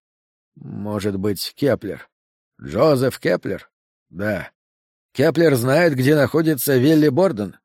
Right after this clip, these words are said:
Кеплер говорит, что получает письма от Вилли. Как давно было прислано последнее письмо?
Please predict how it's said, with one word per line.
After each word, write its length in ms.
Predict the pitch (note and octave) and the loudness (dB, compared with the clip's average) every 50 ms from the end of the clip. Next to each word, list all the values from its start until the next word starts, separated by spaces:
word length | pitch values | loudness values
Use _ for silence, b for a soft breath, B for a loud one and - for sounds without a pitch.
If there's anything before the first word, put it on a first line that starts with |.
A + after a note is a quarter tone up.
| _ _ _ _ _ _ _ _ _ _ | _ _ _ _ _ _ _ _ _ _
Кеплер 420 | - - C#3 A2+ G#2 C3+ B2+ C3 C3 | -6 -4 -4 -2 0 0 0 2 2
говорит, 400 | B2+ C3+ B2+ B2+ C3 C#3+ C3+ - | 2 2 2 2 2 0 -2 -4
что 220 | - - C3 A#2 | -4 -4 -4 -2
получает 560 | - C3 B2+ B2+ A2+ - C3 C#3 C3+ B2 - | 0 0 0 0 0 0 0 0 0 0 0
письма 420 | - E3 D3 B2 - A#2+ C3 B2+ A#2+ | 0 0 0 0 0 0 0 0 0
от 100 | - G2 | 0 -2
Вилли. 420 | G#2+ A2 G2+ F2+ E2 D2 - - _ _ _ _ _ _ _ _ _ _ _ _ _ _ _ | -2 -2 -2 -4 -6 -10 -14 -18 _ _ _ _ _ _ _ _ _ _ _ _ _ _ _
Как 260 | - A#2 B2 B2+ B2 | -2 0 0 0 0
давно 400 | B2+ D#3+ E3+ D#3+ F3+ G#3 G#3+ F3+ | 2 2 2 2 2 0 0 0
было 200 | C3 B2+ B2 A#2 | 2 2 2 2
прислано 500 | - - D#3+ F3 D#3+ - D#3+ D3+ D3+ C#3+ | 2 2 2 2 2 2 2 0 0 0
последнее 600 | B2+ D3 C3 - C3+ C#3+ C#3+ C3+ C3 C#3 C#3+ C3+ | 0 0 0 0 0 0 0 0 0 -2 -4 -4
письмо? 480 | A#2 D3+ C#3 - - C#3 A#2 G#2 E2 | -4 -6 -6 -6 -6 -6 -8 -8 -8